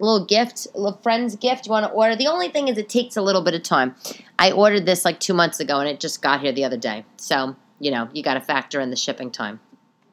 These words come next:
Quote of the day by Les Brown. He's a motivational speaker and he's a former radio D J. Les Brown, here is the quote.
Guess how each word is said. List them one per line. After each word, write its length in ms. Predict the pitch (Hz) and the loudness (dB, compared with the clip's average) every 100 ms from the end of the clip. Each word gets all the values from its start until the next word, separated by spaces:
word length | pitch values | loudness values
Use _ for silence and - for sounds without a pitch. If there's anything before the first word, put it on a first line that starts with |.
| _ _ _ _ _ | _ _ _ _ _
Quote 280 | - 294 302 | 4 6 6
of 120 | 302 | 4
the 60 | 262 | 0
day 400 | 240 269 208 147 _ _ _ _ _ _ _ _ _ _ _ - | 4 6 4 0 _ _ _ _ _ _ _ _ _ _ _ 2
by 160 | 220 208 | 4 6
Les 360 | 214 262 262 | 6 4 2
Brown. 380 | - 214 185 165 | 2 6 6 4
He's 160 | 196 196 | 0 2
a 60 | |
motivational 640 | 196 202 214 196 190 202 185 | 4 4 2 0 0 0 -4
speaker 320 | - 190 190 | -2 -2 2
and 220 | 175 175 | 2 2
he's 100 | 175 | -2
a 60 | 175 | -4
former 360 | - 196 190 | 0 2 2
radio 380 | 175 196 180 175 | 2 2 4 2
D 220 | 170 170 | 0 -4
J. 280 | 160 160 170 - - - | 0 0 -2 -6 -18 0
Les 260 | 190 226 - | 2 2 4
Brown, 320 | 175 151 147 _ - | 4 4 0 _ -2
here 200 | 226 233 | 2 4
is 140 | 226 | 4
the 80 | 220 | 0
quote. 340 | - 185 143 | 2 2 2